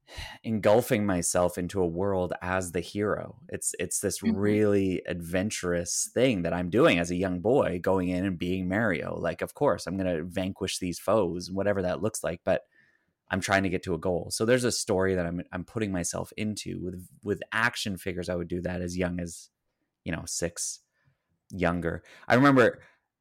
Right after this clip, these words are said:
Speaker 1: specifically in second grade, this is what sparked it for me. In second grade, my mom was the, uh, producer and director,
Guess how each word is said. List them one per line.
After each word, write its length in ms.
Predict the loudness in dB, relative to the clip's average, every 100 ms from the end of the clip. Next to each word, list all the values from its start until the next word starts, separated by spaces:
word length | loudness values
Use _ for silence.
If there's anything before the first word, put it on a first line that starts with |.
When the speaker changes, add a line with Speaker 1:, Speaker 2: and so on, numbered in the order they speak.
| _
Speaker 1:
specifically 920 | -4 2 2 4 4 4 2 4 4 2
in 100 | 2
second 400 | 2 2 2 2
grade, 300 | 2 2 0
this 160 | -2
is 80 | -2
what 160 | -2 -2
sparked 400 | 0 0 0 -6
it 100 | -10
for 220 | -10 -8
me. 240 | -10 -12 _ _ _ -8
In 100 | -4
second 320 | 2 2 4
grade, 220 | 4 6 6
my 140 | 2
mom 440 | 2 2 2 0 -4
was 720 | 0 2 4 2 -2 -6 -8 _ _ _ -8
the, 480 | 0 2 2 0 -2 _ _
uh, 360 | -4 -2 -2 -6 -8
producer 720 | -8 -4 -2 0 2 2 0
and 180 | -4 -4
director, 680 | 4 4 4 2 2 0